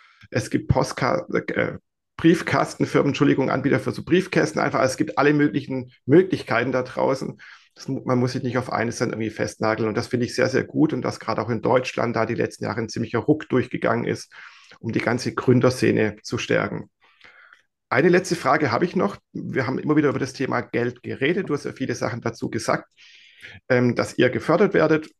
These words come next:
vom Land, aber auch von Unternehmen und so weiter. Und dass man deswegen relativ günstig bei euch ja dann einziehen kann, quasi. Aber kann man als Gründer, wenn man sagt, oh, selbst diese,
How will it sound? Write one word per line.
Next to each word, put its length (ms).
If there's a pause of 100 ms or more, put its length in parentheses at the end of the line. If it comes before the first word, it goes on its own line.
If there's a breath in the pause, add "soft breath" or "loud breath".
(300)
vom 280
Land, 520
aber 180
auch 60
von 140
Unternehmen 480
und 180
so 140
weiter. 420 (380 loud breath)
Und 120
dass 160
man 100
deswegen 340
relativ 460
günstig 400
bei 80
euch 120
ja 60
dann 160
einziehen 600
kann, 380
quasi. 540 (1000 loud breath)
Aber 180
kann 180
man 140
als 240
Gründer, 440 (120)
wenn 240
man 100
sagt, 240
oh, 200
selbst 280
diese, 360